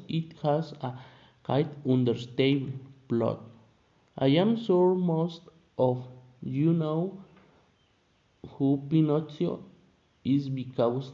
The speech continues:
this story is a classic. When you go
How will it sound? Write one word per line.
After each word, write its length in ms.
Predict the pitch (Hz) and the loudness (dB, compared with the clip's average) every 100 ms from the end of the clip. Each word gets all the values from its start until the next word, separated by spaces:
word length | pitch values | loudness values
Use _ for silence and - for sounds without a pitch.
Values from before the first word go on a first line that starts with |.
| - | -6
this 180 | 131 127 - - | -6 -6 -8 -10
story 640 | - 151 156 170 165 160 | 0 2 4 2 -2 -4
is 220 | 127 131 - | -6 -6 -4
a 80 | 120 | -4
classic. 480 | - 131 135 135 120 - - - - _ | 0 2 2 0 -6 -10 -20 -20 -20 _
When 540 | - 117 123 123 123 123 | 0 4 6 6 2 -2
you 240 | 127 175 | 0 2
go 280 | 175 156 160 | 4 2 2